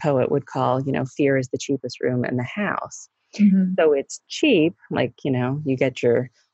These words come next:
Speaker 1: Doritos or your Twinkies or whatever, but ultimately, how nourishing is it? And, and what's the cost, not only to, to whomever else, but to you too long term, right? Do you have the equivalent of diabetes or, you know, cancer or something like that, because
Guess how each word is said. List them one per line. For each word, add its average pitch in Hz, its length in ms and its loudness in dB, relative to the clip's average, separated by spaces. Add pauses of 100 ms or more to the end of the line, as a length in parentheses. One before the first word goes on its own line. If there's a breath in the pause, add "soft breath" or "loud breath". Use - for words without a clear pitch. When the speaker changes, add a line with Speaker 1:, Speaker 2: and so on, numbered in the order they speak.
(120)
Speaker 1:
Doritos 131 440 0
or 123 40 -2
your 120 120 0
Twinkies 135 480 -2
or 120 60 2
whatever, 117 280 0
but - 220 -2
ultimately, 147 560 0
how 131 160 -4
nourishing 127 600 -2
is 131 160 -2
it? 120 140 2
And, 123 200 0 (240 loud breath)
and 190 160 2
what's 220 180 0
the 196 80 0
cost, - 560 -2
not 151 160 2
only 151 300 2 (100)
to, 127 300 2 (1400)
to 151 180 0
whomever 135 480 0
else, 120 300 0
but 127 120 -2 (160)
to 147 100 -2
you 139 280 0
too 190 280 0
long - 300 -6
term, - 320 -10 (240)
right? 131 320 0
Do - 120 -2
you 123 60 0
have 110 160 -2
the 123 100 0
equivalent - 440 -4
of 120 100 -8
diabetes - 720 -4
or, 147 120 -8 (240)
you 127 80 -4
know, - 260 -10 (720 loud breath)
cancer 101 320 -4
or - 60 -4
something 135 340 -4
like 117 240 -6
that, - 240 -4
because - 440 -4